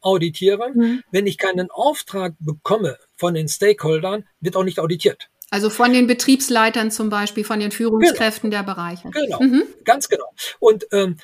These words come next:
Speaker 1: es kann auch durchaus sein, dass Punkte, die auf der Agenda stehen, wir wollten mal ein Verlagerungsaudit durchführen
Speaker 2: Mhm.
Speaker 1: zur Methode Verlagerung. Es sollten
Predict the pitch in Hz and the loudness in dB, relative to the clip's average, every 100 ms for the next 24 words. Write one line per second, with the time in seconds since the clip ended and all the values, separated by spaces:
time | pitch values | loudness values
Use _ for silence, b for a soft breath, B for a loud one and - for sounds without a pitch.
0 | b - 208 - 294 311 196 190 180 160 | b -4 -2 -2 -4 -2 -2 0 0 0
1 | 127 160 202 277 - 196 - - 302 - | -2 -6 -10 -12 -4 -4 -2 -8 -8 -6
2 | 185 175 165 165 143 139 208 226 - 214 | -2 0 0 -2 -6 -6 -4 -4 0 0
3 | 214 214 _ _ _ 180 185 170 220 220 | 0 -6 _ _ _ 2 2 4 0 0
4 | 196 185 170 160 190 226 196 165 - - | -4 -2 -2 0 0 2 2 2 -2 0
5 | 170 156 - 139 143 - - _ - 214 | 0 0 -4 -6 -6 -8 -14 _ -6 -6
6 | 208 226 - 196 165 160 - 226 247 240 | -6 -8 0 2 2 0 0 -2 -2 -4
7 | 151 147 170 156 123 - B B B 165 | -6 -4 -6 -6 -12 -16 B B B 4
8 | 208 220 196 185 | 6 6 0 -8